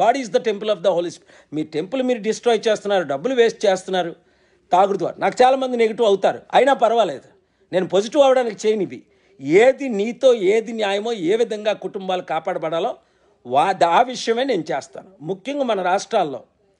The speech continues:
మన ఇండియాలో, in our country, this is so serious, beyond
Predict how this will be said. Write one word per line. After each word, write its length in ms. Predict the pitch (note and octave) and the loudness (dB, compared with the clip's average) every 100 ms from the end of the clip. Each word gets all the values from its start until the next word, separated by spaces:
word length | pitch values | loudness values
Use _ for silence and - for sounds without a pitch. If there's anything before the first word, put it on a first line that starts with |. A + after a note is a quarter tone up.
| _ _ _ _ - | _ _ _ _ -4
మన 140 | E3 | 0
ఇండియాలో, 380 | F#3 G#3+ G3 C3+ | 2 4 4 4
in 160 | D3 G3 | 2 2
our 140 | G#3 B3+ A3 | 4 2 0
country, 320 | G3+ - D#3 - _ _ _ _ _ _ _ _ _ _ _ _ _ C3+ | 0 -4 -14 -18 _ _ _ _ _ _ _ _ _ _ _ _ _ -8
this 140 | A3 G3 | -8 -6
is 60 | E3 - | -6 2
so 60 | A#3 B3+ - | 4 4 -2
serious, 340 | B3 A3 E3 - - _ _ _ _ _ _ _ _ _ _ _ _ | -2 -2 -4 -8 -20 _ _ _ _ _ _ _ _ _ _ _ _
beyond 320 | F#3 A#3 A3 | 2 2 2